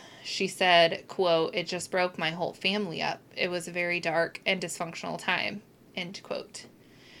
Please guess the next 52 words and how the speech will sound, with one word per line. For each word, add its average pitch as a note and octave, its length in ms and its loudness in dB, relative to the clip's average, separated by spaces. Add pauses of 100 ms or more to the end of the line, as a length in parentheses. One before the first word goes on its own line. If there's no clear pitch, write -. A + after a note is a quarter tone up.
(260)
Wendy G#3+ 320 2
revealed F#3+ 500 4
that F3 140 2
she G3+ 240 0
and G#3 140 0
her G3 140 -4
mother F3 360 0
could F#3 220 -6
barely D#3+ 320 0
talk F#3 320 2
about F3 240 4
Antoinette E3+ 480 -2
without E3+ 320 -4
crying F3+ 640 -2
and E3+ 500 0
then E3 400 0
with, E3+ 220 -2 (200)
eventually F3 600 0
without E3+ 440 0
drinking E3+ 500 -4
and F3+ 100 -8
getting F3 280 -4
high. - 400 0 (880)
And F#3+ 120 -4
she F#3+ 220 0
said, F3 680 4 (280)
quote, F3+ 460 2
"That F3 180 6
was F#3+ 140 -4
how F3 160 0
we E3+ 100 -6
coped - 380 -6
with E3+ 100 -8
the F3+ 80 -10
pain, E3 560 -2
to - 160 -4
numb E3 240 0
it, D3+ 220 -6
not F3+ 260 0
to G#3+ 120 -4
forget G3 340 2
about E3 320 6
it, E3 240 6
but D#3 180 0
to F#3 100 -6
put F3 260 -4
it E3+ 120 0
on E3 120 -2
the D#3+ 80 -2
shelf, D#3+ 380 0
you E3+ 120 -4
know?" E3 260 0